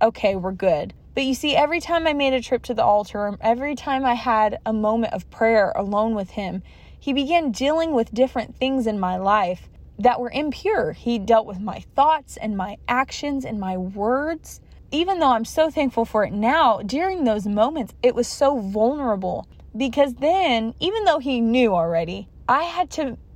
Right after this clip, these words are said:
admit out loud to God that, "God, I know you're dealing with me on purity, but I'm dealing with a porn addiction. How am I,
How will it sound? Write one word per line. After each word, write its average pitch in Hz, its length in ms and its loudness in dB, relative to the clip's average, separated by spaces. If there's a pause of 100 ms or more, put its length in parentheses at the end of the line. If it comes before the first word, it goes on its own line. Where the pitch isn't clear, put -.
(120)
admit 254 580 2
out 226 240 2
loud 294 340 2
to 269 120 -4
God 240 540 2 (340)
that, 247 420 2
"God, 269 280 -4
I 269 160 -2
know 269 180 0
you're 320 240 -4
dealing 294 340 -2
with 269 200 -4
me 254 180 -2
on 220 220 0 (240)
purity, 294 580 -2
but 214 340 4 (240)
I'm 269 320 -2 (240)
dealing 330 360 0
with 247 220 0
a 185 80 0
porn 320 340 -4 (120)
addiction. 190 600 -6
How 320 440 0
am 381 160 -2
I, 320 320 2